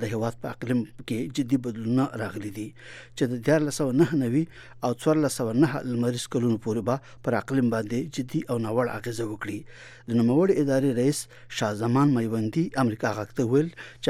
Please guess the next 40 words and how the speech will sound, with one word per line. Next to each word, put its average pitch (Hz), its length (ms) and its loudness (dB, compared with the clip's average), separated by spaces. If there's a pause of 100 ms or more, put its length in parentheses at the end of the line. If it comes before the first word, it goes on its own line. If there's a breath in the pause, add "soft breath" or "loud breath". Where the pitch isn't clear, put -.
افغانستان 120 520 2
به 120 140 0
د - 100 -2
اقلیمي 156 380 0
ستونزو 151 340 2 (140)
او 123 60 2 (100)
چیلنجونو 123 500 2
سره 127 240 -2
مقابلې 120 480 0
لپاره 107 300 -4 (480 loud breath)
لږ - 180 2
تر 120 140 2
لږه 117 240 -2 (100)
اوولس 123 360 4
میلیارده 110 420 0
ډالر 110 340 0
ته 104 220 0
ضرورت 107 440 -6 (120)
ولري. 107 300 -4 (1160 soft breath)
د - 120 -4
انتخاباتو 151 680 0
کمیسیون 139 420 2
وایي 175 300 2
چې 185 100 -2 (400 loud breath)
تر 131 140 2
اوسه 165 260 2
لا 165 160 2
یوې 165 220 8
ښځې 139 260 -2
هم 156 160 2
د 147 140 -2
افغانستان 123 480 0 (100)
په 151 80 2 (480 loud breath)
یو 156 80 8 (140)
سلو 117 180 -2 (160)
دېرشو 156 320 2
ولسوالیو 120 500 -2
کې 117 160 -4
د - 140 -6
کاندیدې 127 340 0